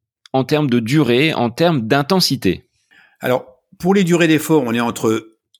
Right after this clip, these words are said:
Speaker 2: une quinze et deux trente, hein. C'est pour ça qu'elle est moyenne, elle est, elle se situe vraiment dans la zone intermédiaire entre le plus long et le plus court possible pour les efforts de, de V M A.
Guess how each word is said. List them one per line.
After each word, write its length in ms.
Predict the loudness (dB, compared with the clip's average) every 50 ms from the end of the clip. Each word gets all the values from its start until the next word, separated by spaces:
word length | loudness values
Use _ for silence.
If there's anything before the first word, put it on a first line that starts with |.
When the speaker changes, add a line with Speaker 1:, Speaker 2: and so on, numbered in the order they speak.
| _ _ _
Speaker 2:
une 220 | 0 2 2 2
quinze 400 | 2 0 2 2 2 2 0 -2 -4
et 120 | -4 -4
deux 160 | -2 -2 -4
trente, 500 | -4 -2 -2 0 0 0 -2 -6 -10 -20 _ _ _ _ _ _ _ -14
hein. 200 | -12 -10 -10 -12 _ _ _ _ _ _ _ _
C'est 140 | -4 -2 -2
pour 140 | -2 -2 -2
ça 120 | -2 -2
qu'elle 140 | -2 -2 0
est 80 | 0 0
moyenne, 380 | 2 2 2 2 2 2 2
elle 160 | 0 0 0 -2
est, 80 | -2 -2
elle 160 | -2 -2 -2
se 140 | -2 -4 -4
situe 240 | -6 -6 -4 -4
vraiment 220 | -2 0 0 0 0
dans 100 | 0 0
la 100 | 0 -2
zone 320 | -2 -2 -2 -4 -6 -8 -12 _ _ _ -6
intermédiaire 800 | -4 -2 0 0 2 2 0 0 2 2 2 2 2 0 -2
entre 380 | -6 -6 -4 -2 -2 -2 -2 -2 -6 -12 _ _ _ _
le 280 | -8 -2 0 0 0 0
plus 160 | 0 0 2
long 200 | 2 2 2 0 0
et 100 | -2 0
le 180 | 0 0 -2
plus 180 | -4 -8 -14 -14
court 260 | -8 -6 -6 -6 -6
possible 400 | -4 -4 -4 -4 -4 -4 -6 -8 -8 _
pour 100 | -6 -4
les 160 | -4 -2 -4
efforts 320 | -4 -4 -4 -4 -4 -4
de, 240 | -4 -6 -6 -8 -10 -14 _ -20 -20 -20 -20 -20 _ -6
de 100 | -4 -2
V 140 | 0 0 2
M 160 | 2 2 2
A. 180 | 0 0 -2